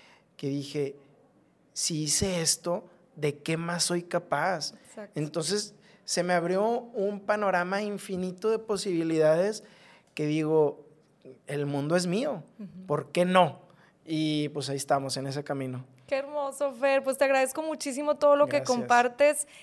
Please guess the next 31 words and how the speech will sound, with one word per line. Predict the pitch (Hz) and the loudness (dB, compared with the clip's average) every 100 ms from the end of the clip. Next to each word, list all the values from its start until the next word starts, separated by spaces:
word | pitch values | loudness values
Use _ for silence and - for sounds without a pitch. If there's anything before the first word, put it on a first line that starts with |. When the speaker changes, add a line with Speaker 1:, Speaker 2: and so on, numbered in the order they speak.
| - | -8
Speaker 2:
¿Qué | - 339 | 0 0
planes | 349 349 359 302 | 2 0 0 -4
vienen | 339 330 | -4 0
para | 330 311 | 2 2
Fer? | - 294 320 320 | 6 4 4 4
¿Qué, | 302 302 294 | 6 6 4
qué | 285 | -2
planeas | 294 285 285 185 | 0 0 2 0
Speaker 1:
Uy, | 262 185 | 2 4
Speaker 2:
hacer? | 185 196 - - _ _ _ - | 4 2 0 -18 _ _ _ -2
Speaker 1:
pues | 156 | 0
mira, | 160 160 151 151 | 4 6 6 2
ahorita, | 151 151 151 175 - 214 208 214 - - _ _ | 2 2 2 0 2 4 4 0 -12 -20 _ _
planes | 175 180 190 | 4 4 4
inmediatos, | 214 202 185 180 180 208 | 0 2 4 4 2 -2
estamos | 190 175 175 175 | -4 -4 -4 -2
trabajando | 196 170 147 165 160 160 170 175 175 180 - _ _ _ - | 2 2 2 0 0 2 2 2 2 -4 -14 _ _ _ -2
para | 143 143 139 139 | 0 2 -2 -4
mejorar | 143 - 135 139 143 143 143 | -6 -4 0 0 0 -2 -4
todas | 147 147 | 0 0
las | 151 | 0
montañas | 147 139 139 147 | -4 -6 -4 -4
de | 147 | -6
aquí | 147 | -6
en | 147 | -8
nuestra | 147 135 | -6 -8
región, | 131 139 160 | -8 -6 -6
en | 151 | -6
Nuevo | 135 123 | -6 -4
León. | 135 165 - _ _ _ _ _ | -2 -4 -6 _ _ _ _ _
Este, | - 127 127 - - 135 127 123 120 120 120 | -8 -6 -6 -8 -10 -10 -8 -8 -10 -10 -14